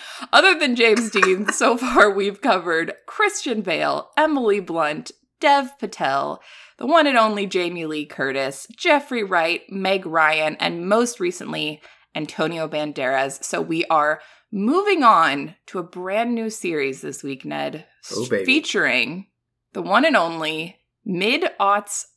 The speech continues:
Speaker 1: icon himself, Zac Efron, Mister Zefron. Uh, and, and I am informally dubbing this series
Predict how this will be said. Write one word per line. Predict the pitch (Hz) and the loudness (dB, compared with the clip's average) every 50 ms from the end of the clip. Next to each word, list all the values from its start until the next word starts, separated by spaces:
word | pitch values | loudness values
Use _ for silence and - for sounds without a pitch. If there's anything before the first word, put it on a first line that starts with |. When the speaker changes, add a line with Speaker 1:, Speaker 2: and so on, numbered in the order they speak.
| - | -8
Speaker 1:
icon | 165 170 190 226 233 226 - 214 190 185 180 180 180 180 185 - _ _ _ _ _ | -2 0 0 0 0 -2 -2 0 2 2 2 0 -2 -8 -12 -14 _ _ _ _ _
himself, | - 196 190 - - - 156 131 117 143 156 - - - _ _ _ _ - | -12 -10 -10 -8 -4 0 2 2 2 0 -2 -6 -14 -20 _ _ _ _ -12
Zac | 185 170 165 170 190 - - | -2 2 4 4 4 4 2
Efron, | 165 143 - - - 135 - - 113 - 175 170 - _ _ _ _ _ _ | 0 -2 -2 -2 -2 -2 -2 -2 -2 -4 -8 -10 -14 _ _ _ _ _ _
Mister | - 147 156 - - - 175 | -8 -8 -6 -6 -6 -6 -6
Zefron. | 190 175 160 147 147 - 151 123 82 87 - - 170 - _ _ _ _ _ _ - - - _ _ - | -4 -2 -2 -2 -2 -2 -2 0 0 0 -2 -4 -8 -14 _ _ _ _ _ _ -20 -20 -20 _ _ 2
Uh, | - 151 147 | 4 4 4
and, | 147 151 | 4 4
and | 156 - 160 160 160 | 4 4 4 6 6
I | 156 160 175 | 6 6 6
am | 175 175 175 - | 4 2 0 0
informally | - 175 180 - - 170 170 180 175 170 160 156 | -2 -4 -2 0 0 0 0 0 -2 -2 -4 -4
dubbing | 160 - 160 151 147 156 151 147 135 147 143 - | -2 0 0 0 0 0 -2 -2 -2 -4 -6 -8
this | - 156 156 156 143 143 143 - | -10 -8 -4 -2 -2 -2 -2 -6
series | - - - - - 151 139 135 135 131 131 131 147 - - | -10 -10 -8 -6 -4 -2 -2 0 0 0 -2 -2 -4 -6 -12